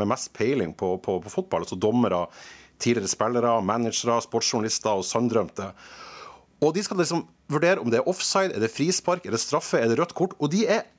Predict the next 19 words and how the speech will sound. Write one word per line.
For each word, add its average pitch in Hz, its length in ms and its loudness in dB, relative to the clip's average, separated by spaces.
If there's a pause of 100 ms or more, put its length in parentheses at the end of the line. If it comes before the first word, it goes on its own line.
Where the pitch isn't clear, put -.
aldri 196 1040 2
enige, 185 400 2
og 139 160 0
de 156 60 2
sitter 226 260 -2
i - 60 -4 (180)
timesvis 226 760 0
og 107 80 -2
diskuterer 139 460 0
det 98 80 0 (240)
med 160 340 2
nettopp 117 460 -2
de 110 100 0
her 127 160 0
fantastiske 107 560 -4
bildene, 101 320 0
som 127 140 -2
man 123 160 0
da 139 80 4